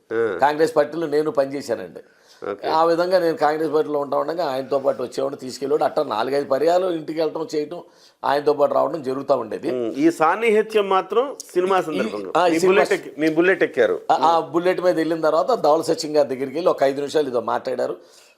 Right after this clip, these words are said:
Speaker 2: మాట్లాడి మళ్ళీ వచ్చేసి మళ్ళీ నన్ను దింపేమన్నారు, దింపేశా. అట్లా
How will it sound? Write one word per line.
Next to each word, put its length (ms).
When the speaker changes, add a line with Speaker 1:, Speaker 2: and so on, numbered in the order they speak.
Speaker 2:
మాట్లాడి 420
మళ్ళీ 220
వచ్చేసి 720
మళ్ళీ 260
నన్ను 280
దింపేమన్నారు, 640
దింపేశా. 500
అట్లా 640